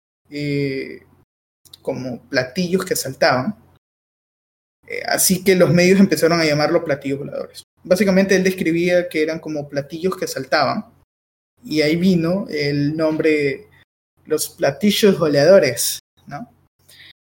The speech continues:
Ese incidente de alto perfil junto a varios otros, incluyendo un aterrizaje de un supuesto OVNI en Nuevo México en el mismo año, llevó a las Fuerzas Aéreas a crear un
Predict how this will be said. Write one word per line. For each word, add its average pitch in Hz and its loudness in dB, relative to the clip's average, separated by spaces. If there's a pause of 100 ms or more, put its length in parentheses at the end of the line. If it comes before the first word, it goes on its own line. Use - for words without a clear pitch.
(600)
Ese 240 2
incidente 214 4
de 160 0
alto 175 0
perfil 170 -4
junto 160 -8
a 156 -2
varios 185 0
otros, 170 -2
incluyendo 151 -4
un 143 -6
aterrizaje 143 -4 (720)
de 151 -2
un 170 -2
supuesto 160 -2
OVNI 147 0
en 131 -8
Nuevo 139 0
México 156 -6 (720)
en 170 0
el 143 2
mismo 208 8
año, 135 0 (320)
llevó 175 4
a 247 4
las 285 0
Fuerzas 277 -4
Aéreas 214 -2
a 170 -6
crear 170 -2
un 208 2